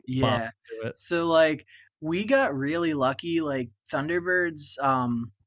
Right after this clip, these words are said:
Speaker 2: going into Thunderbirds, we were like, "Dude, like,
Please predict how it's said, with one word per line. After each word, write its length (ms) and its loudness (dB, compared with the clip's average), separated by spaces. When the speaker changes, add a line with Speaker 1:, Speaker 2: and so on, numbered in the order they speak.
Speaker 2:
going 300 4
into 200 -2
Thunderbirds, 680 -4
we 120 -4
were 140 -2
like, 300 -2
"Dude, 360 -4
like, 240 -6